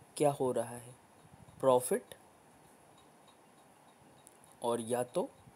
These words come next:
लॉस। सबको पता है इसका मीनिंग?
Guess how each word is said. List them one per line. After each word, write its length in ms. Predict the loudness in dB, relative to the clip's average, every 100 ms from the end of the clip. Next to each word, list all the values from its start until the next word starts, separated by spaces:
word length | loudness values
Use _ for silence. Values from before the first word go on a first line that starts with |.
| -20 -20 -20 -20 -20 -20 -20 -16
लॉस। 500 | -14 -12 -12 -12 -12 -16 -20 -20 -20 -20 -20 -20 -20 -20 -20 -20 -20 -20 -20 -20 -20 -20 -20 -20 -20 -20 -20 -20 -20 -20 -20 -8
सबको 320 | -6 -4 -2
पता 240 | 0 2 4
है 140 | 6
इसका 240 | 8 8 8
मीनिंग? 360 | 6 6 4